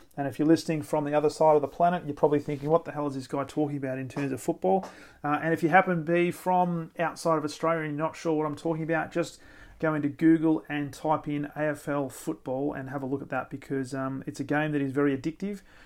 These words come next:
It's a game that's also very fast, and it's also a game that's very, very physical. So, um, do yourself a favour and have a look at that, as the great Molly Meldrum would say.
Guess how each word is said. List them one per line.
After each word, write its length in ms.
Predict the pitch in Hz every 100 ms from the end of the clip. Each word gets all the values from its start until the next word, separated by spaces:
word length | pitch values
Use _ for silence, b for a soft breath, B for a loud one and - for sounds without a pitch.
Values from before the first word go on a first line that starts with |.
| b
It's 80 | -
a 40 |
game 180 | 135 147
that's 120 | 139
also 260 | 147 147 143
very 200 | 131 131
fast, 480 | - 156 185 208 -
and 60 |
it's 120 | 123 147
also 220 | 123 123
a 80 | 127
game 200 | 131 127
that's 120 | 123
very, 320 | 131 127 131 131
very 280 | 127 123
physical. 560 | - - 127 127 - 113
So, 360 | - 139 135 139
um, 200 | 139 - B B B
do 60 | 185
yourself 220 | 190 170
a 60 |
favour 300 | 165 214 247
and 100 | 208
have 160 | 160 180
a 40 |
look 200 | 175 180
at 100 | 175
that, 220 | 190 208 -
as 220 | 156 139
the 160 | 143 147
great 420 | 139 143 147 151
Molly 280 | 143 147 143
Meldrum 540 | 143 156 147 139 139
would 200 | 139 139
say. 340 | - 135 123